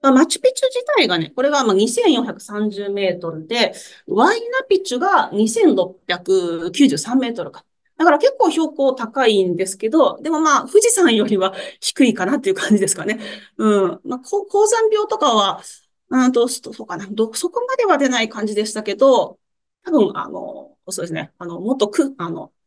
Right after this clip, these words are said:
どこでしたっけ？あの、ボリビアとかのがね、高山病きつい感じがね、しましたね。で、先ほどご覧いただいた通り、非常に自然がね、豊かなところでございます。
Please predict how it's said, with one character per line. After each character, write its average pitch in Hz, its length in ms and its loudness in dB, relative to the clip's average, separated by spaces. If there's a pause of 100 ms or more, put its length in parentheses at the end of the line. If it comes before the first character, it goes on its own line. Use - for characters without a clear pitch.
(400)
ど 226 60 -2
こ - 20 0
で 196 60 -2
し - 40 -4
た - 60 -10
っ - 40 -18
け？ 147 180 -14
あ 180 60 -12
の、 175 100 -6
ボ 226 140 2
リ 415 120 6
ビ 415 120 6
ア 427 60 -4
と 453 100 0
か 311 100 2
の 190 80 -2
が 175 80 -4
ね、 170 100 -6
高 208 180 0
山 190 140 -2
病 190 140 -2
き - 100 -6
つ - 100 -4
い 190 60 2
感 190 160 -2
じ 165 100 -4
が 175 100 -4
ね、 185 100 -6
し 175 140 -6
ま 160 120 -4
し - 60 -12
た 151 140 -12
ね。 214 140 -4 (800)
で、 381 140 6
先 311 240 2
ほ 415 80 4
ど 453 120 4
ご 415 120 4
覧 427 140 0
い - 20 -2
た 415 80 -2
だ 403 140 0
い 392 80 0
た 392 100 -4
通 339 240 2
り、 196 420 0
非 269 160 2
常 427 200 4
に 453 80 4
自 285 200 4
然 427 220 -2
が 466 80 -10
ね、 494 240 -6
豊 523 260 2
か 247 140 0
な 165 220 2
と 190 100 -10
こ - 160 -8
ろ 165 260 0
で 156 140 -4
ご 175 140 -6
ざ - 100 -8
い - 100 -10
ま 190 140 -4
す。 - 220 -2